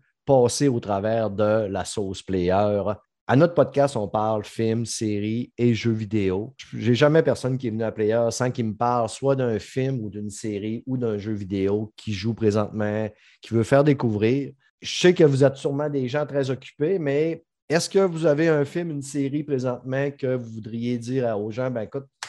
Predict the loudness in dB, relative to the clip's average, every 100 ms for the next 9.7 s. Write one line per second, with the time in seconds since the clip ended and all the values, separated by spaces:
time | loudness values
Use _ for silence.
0 | -12 -8 -6 -4 -4 -6 -8 -10 _ _
1 | _ _ _ _ _ -10 -6 -4 -6 -8
2 | -10 -8 -8 -6 -6 -6 -8 -4 -4 -4
3 | -6 _ _ _ _ _ -8 2 6 8
4 | 8 6 4 2 0 -8 -8 -4 -4 -4
5 | -4 -6 -8 -16 _ -12 -10 -8 -10 -6
6 | -6 -4 -4 -4 -8 -10 -8 0 0 2
7 | 0 0 -2 -2 -4 -10 -14 -10 -8 -8
8 | -6 -4 -2 -2 -4 -6 -6 -2 0 0
9 | -2 0 2 2 0 -4 -8